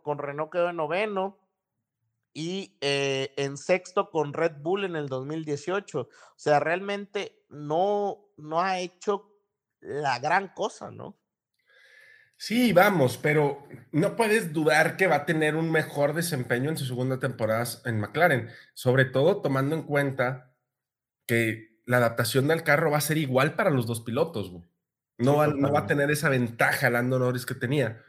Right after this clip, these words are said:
Speaker 2: No sé si Pato tenga un lugar en la Fórmula uno, lo que sí es que viene empujando muy fuerte. La IndyCar empieza, me parece, una semana antes de la Fórmula uno, no tengo la fecha exacta, creo que es una semana antes. Eh, hay que seguirlo muy de cerca. Al parecer, la Indy está llegando a un acuerdo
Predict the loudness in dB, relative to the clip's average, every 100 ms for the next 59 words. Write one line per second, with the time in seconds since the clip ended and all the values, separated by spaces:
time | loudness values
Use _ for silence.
0 | _ _ _ _ _ _ _ 4 6 6
1 | 6 2 2 4 4 4 2 2 2 0
2 | 2 2 2 2 2 2 4 4 4 0
3 | -2 -4 0 2 2 0 0 0 2 0
4 | 2 2 2 0 -4 -6 _ _ -4 0
5 | 2 2 0 4 4 4 0 0 0 0
6 | 0 0 0 0 0 2 2 2 0 -2
7 | -4 -4 -2 -2 0 2 2 2 2 2
8 | 2 2 0 -6 -8 -4 -6 -2 -2 -2
9 | -2 -2 -2 2 4 4 4 2 -4 _
10 | _ _ _ _ _ _ _ _ -4 0
11 | 0 4 4 4 2 2 2 2 2 2
12 | 0 4 2 4 0 2 2 2 2 0
13 | -2 _ -8 0 2 2 0 -2 0 2
14 | 4 4 4 2 2 8 8 8 2 -2